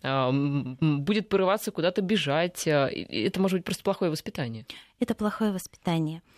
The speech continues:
Speaker 2: Черные терьеры, как правило, да, не лают без толку. Они действительно будут просто с вами около парка и, э, в парке около вас идти спокойно, но они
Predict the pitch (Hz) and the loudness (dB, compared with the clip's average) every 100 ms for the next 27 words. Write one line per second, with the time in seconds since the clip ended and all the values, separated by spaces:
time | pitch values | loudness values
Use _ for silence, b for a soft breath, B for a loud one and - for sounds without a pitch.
0 | B B - 269 269 262 254 254 254 294 | B B -2 0 4 2 2 0 2 2
1 | 269 - 247 - - 196 175 147 147 143 | 2 0 -2 -2 -2 2 2 2 -2 -4
2 | 156 226 277 B B B B - 254 254 | -2 -2 -2 B B B B 4 6 6
3 | 185 170 151 139 139 139 - 147 147 _ | 4 0 0 -4 -4 -4 -4 -10 -10 _
4 | 151 - B B B B - 220 208 190 | -20 -20 B B B B 0 2 2 0
5 | - 247 311 339 254 202 190 - 190 - | 0 0 2 2 4 2 0 0 -2 0
6 | 170 - 165 165 160 170 165 - 156 151 | -6 0 2 2 0 0 0 0 -2 -2
7 | - - 151 - 147 147 147 - 180 160 | -8 -8 -10 -4 -2 -2 -2 -2 -2 -2
8 | - - 170 165 156 151 - - 156 - | -6 -4 -2 0 2 0 -2 -6 -10 -4
9 | - 269 359 B B - - 170 - 254 | 2 2 0 B B -8 -4 -4 0 2
10 | 359 370 320 196 190 - 185 190 | 2 0 0 2 2 2 2 2